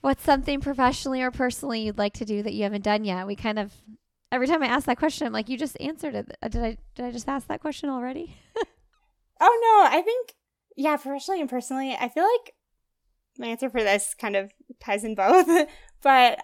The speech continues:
Speaker 2: I'm really excited. I haven't done any international races yet, so the Swiss Peaks race,
Speaker 1: Uh-huh.
Speaker 2: um, will be my first international race experience, and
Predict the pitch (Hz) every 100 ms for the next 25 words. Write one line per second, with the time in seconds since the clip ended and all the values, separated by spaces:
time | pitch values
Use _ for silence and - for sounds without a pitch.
0 | - 262 277 302 320 294 247 226 226 233
1 | 240 226 208 208 202 208 202 202 190 190
2 | - 202 185 202 - 254 254 269 285 277
3 | - - 214 196 208 208 - 208 - 202
4 | - - 202 214 214 - 214 208 202 180
5 | 196 208 196 208 208 208 196 196 202 185
6 | 220 196 175 185 - 190 190 208 _ _
7 | _ _ _ _ - 262 262 269 - 254
8 | 254 247 247 240 - 208 196 196